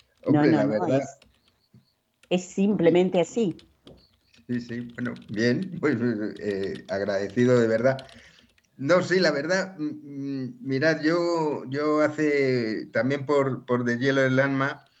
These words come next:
Speaker 2: aquí en España me, me hicieron otra entrevista, unos colegas vuestros, de una emisora aquí de, de España, y me preguntó la, la entrevistadora que, que, que, que se escribía, mm, si mejor, eh, cuando se está desesperado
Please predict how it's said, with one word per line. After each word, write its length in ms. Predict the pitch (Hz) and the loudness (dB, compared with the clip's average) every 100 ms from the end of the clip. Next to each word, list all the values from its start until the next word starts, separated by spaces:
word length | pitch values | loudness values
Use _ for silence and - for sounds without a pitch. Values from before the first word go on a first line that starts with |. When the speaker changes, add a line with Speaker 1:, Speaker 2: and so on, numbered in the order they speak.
| _ - | _ -4
Speaker 2:
aquí 240 | 104 - | -2 2
en 100 | 123 | 2
España 480 | 120 123 127 135 131 | 2 2 0 2 0
me, 400 | 120 107 104 92 73 | -2 -4 -6 -8 -10
me 140 | 82 | -12
hicieron 360 | 95 123 123 123 | -10 -4 0 0
otra 240 | 120 120 | -2 -2
entrevista, 520 | 117 113 110 131 127 113 | -2 0 -2 -2 -2 -4
unos 160 | 110 | -4
colegas 420 | - 110 110 107 101 - | -2 -2 0 0 -2 -10
vuestros, 640 | 113 127 - 113 107 - _ _ _ _ | -4 -4 -4 -6 -6 -8 _ _ _ _
de 260 | - 85 95 | -14 -6 -2
una 180 | 107 113 | 2 2
emisora 440 | 113 107 120 113 | 2 0 2 4
aquí 360 | 107 120 113 107 | 2 0 -2 0
de, 240 | 104 101 | 0 -2
de 120 | - | -2
España, 600 | 107 - 131 131 139 147 _ _ _ - | -4 0 2 2 0 -4 _ _ _ -8
y 80 | - | 0
me 160 | 113 | 0
preguntó 500 | 113 113 107 104 127 | 2 0 0 -2 0
la, 640 | 139 139 131 123 117 113 - _ _ _ _ - | 2 2 2 0 -4 -8 -16 _ _ _ _ -6
la 180 | 107 117 | 0 2
entrevistadora 1040 | 117 120 117 117 123 117 120 131 139 143 | 2 0 0 -2 -2 0 2 0 0 0
que, 380 | 139 120 101 - _ | 0 0 -2 -8 _
que, 520 | 113 107 101 80 - _ | -2 0 0 -4 -10 _
que, 260 | - 104 104 | -6 -6 -4
que 140 | 127 | -4
se 160 | 131 139 | 0 -2
escribía, 720 | 127 117 110 127 123 98 - _ _ _ _ | -2 0 2 4 4 2 -4 _ _ _ _
mm, 520 | 107 117 113 110 95 | -6 -2 -2 -2 -4
si 240 | 95 - 110 | -4 -2 2
mejor, 840 | 110 107 - 131 135 135 131 127 | 2 0 2 2 4 4 2 2
eh, 400 | 120 113 95 101 | 0 0 -2 -6
cuando 380 | - 110 113 110 | -2 0 0 -2
se 160 | 110 107 | -2 -2
está 220 | 107 127 | 2 2
desesperado 1040 | 135 131 127 135 131 135 143 151 160 - | 4 2 0 2 2 2 2 -2 -6 -10